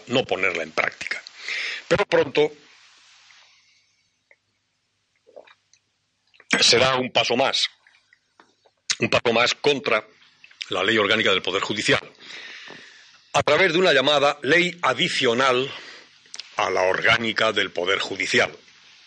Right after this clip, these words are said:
Estas leyes adicionales son siempre peligrosísimas. Esta de catorce de octubre de mil ochocientos ochenta y dos viene a desnaturalizar en un, casi iba a decir cien por cien o poco menos, el sistema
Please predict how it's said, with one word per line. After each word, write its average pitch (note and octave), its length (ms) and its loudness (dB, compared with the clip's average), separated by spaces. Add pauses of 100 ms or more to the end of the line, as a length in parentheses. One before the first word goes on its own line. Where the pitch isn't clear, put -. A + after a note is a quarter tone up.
(280)
Estas C3 300 2
leyes B2 260 2
adicionales A2+ 680 2
son G#2+ 280 2
siempre G#2 400 2
peligrosísimas. G2 880 2 (800)
Esta C#3 320 0
de G2 80 -2
catorce A#2 440 0
de G2 60 0
octubre A2+ 360 -2
de G2 80 0
mil A2+ 140 -2
ochocientos A2 400 -4
ochenta G#2+ 320 0
y F#2+ 60 0
dos G#2+ 220 2 (540)
viene C#3+ 300 0
a A#2+ 80 2
desnaturalizar G#2+ 840 0 (1200)
en A2 120 -4
un, A#2 260 -2 (760)
casi A2 240 2
iba G2+ 120 2
a G2 40 2
decir G2 240 0
cien A#2+ 180 0
por G2 160 -2
cien A#2 360 0
o - 80 -6
poco A2 240 0
menos, G#2 340 0 (400)
el B2 120 2
sistema B2+ 580 0